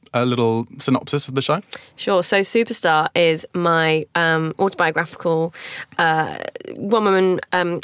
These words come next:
Speaker 2: comedy play about growing up with four older siblings and desperately wanting to win their approval and thinking that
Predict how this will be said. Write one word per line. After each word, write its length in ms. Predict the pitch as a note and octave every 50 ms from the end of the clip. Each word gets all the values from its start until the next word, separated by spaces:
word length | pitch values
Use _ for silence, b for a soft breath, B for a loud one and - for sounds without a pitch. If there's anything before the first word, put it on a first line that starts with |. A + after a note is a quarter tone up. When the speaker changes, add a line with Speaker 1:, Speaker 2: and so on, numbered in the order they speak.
| -
Speaker 2:
comedy 280 | - - A3 G#3 F#3+ F#3+
play 480 | - - G#3 F#3 F#3 F#3+ F#3+ G3+ A3+ - -
about 560 | F#3+ - - F#3 F#3 F#3 F3+ F3 - _ - B B B B B B
growing 320 | - G3+ G3 F#3+ F#3+ F#3 F3+
up 260 | E3+ - - - - -
with 180 | - G3 F3+ F3+
four 400 | - - - - G3 F#3 F3+ F3
older 240 | F3 F3 F3 E3+ F3
siblings 600 | - - F3+ F3+ E3+ E3 D#3+ D#3+ D#3 E3 - - _
and 380 | - E3+ E3 E3 D#3+ E3 E3+ - B B B B B B B -
desperately 600 | - F#3 - - - - - F3 D#3+ - E3 D#3+
wanting 560 | E3 E3+ E3 D#3+ - F#3 D#3+ E3 D#3+ D#3 -
to 400 | - - - F#3 E3+ E3+ E3+ E3
win 220 | E3+ E3+ E3 E3
their 140 | E3 D#3 D#3
approval 680 | D#3 D#3 - F3 E3 D#3+ D#3 E3 D#3+ D3+ D3 D3 - -
and 220 | - E3+ E3 E3
thinking 360 | - F3+ E3+ E3 - E3+ E3 E3
that 260 | D#3+ D#3 D#3+ - -